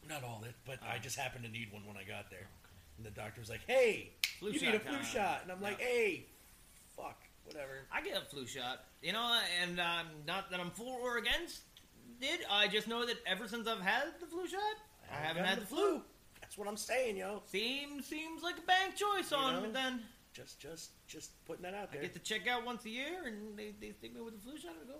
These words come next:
Speaker 2: "Okay,
Speaker 1: That's right.
Speaker 2: sounds good."
Speaker 1: I mean, I do gotta go get blood work and some M R Is done, but other than that,
Speaker 2: I don't understand why they can't. Those motherfuckers can't just take blood when you're there.
Speaker 1: Yeah, I know.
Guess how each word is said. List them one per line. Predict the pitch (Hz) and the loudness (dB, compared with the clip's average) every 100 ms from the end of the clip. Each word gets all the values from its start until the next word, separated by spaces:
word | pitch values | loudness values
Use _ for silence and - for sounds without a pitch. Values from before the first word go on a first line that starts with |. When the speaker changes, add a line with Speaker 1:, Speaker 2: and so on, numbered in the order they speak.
| - | -14
Speaker 2:
"Okay, | 330 339 | -14 -14
Speaker 1:
That's | - - | -16 -14
right. | 220 | -10
Speaker 2:
sounds | 196 262 | -10 -10
good." | 247 330 - 127 | -14 -14 -16 -12
Speaker 1:
I | |
mean, | 123 131 | -8 -8
I | |
do | 131 160 | -6 -4
gotta | 156 | -4
go | 156 | -4
get | 151 131 | -6 -6
blood | 151 170 | -6 -6
work | 165 185 180 | -4 -6 -8
and | 151 | -12
some | 147 | -10
M | 147 | -8
R | 156 156 175 | -6 -4 -4
Is | 175 | -4
done, | 190 220 | -6 -4
but | 190 | -6
other | 165 185 | -4 -4
than | 170 | -6
that, | - - - - - - - - | -10 -14 -16 -20 -20 -20 -20 -10
Speaker 2:
I | 480 | -6
don't | 466 | -2
understand | 381 294 - 285 233 | -2 -2 0 2 4
why | 185 | 2
they | 170 | 0
can't. | - 294 403 381 - | -4 -4 -4 -6 -12
Those | 190 208 | -4 -2
motherfuckers | 196 285 403 - 277 220 | 0 -2 0 0 0 -4
can't | - 226 220 | 0 0 0
just | 190 | -2
take | - 294 262 | 0 2 0
blood | 202 254 233 175 180 | 2 8 10 10 6
when | 202 | 4
you're | 208 202 | 6 6
there. | 202 208 139 - | 10 12 10 4
Speaker 1:
Yeah, | 165 156 | 4 4
I | |
know. | 147 143 | 4 2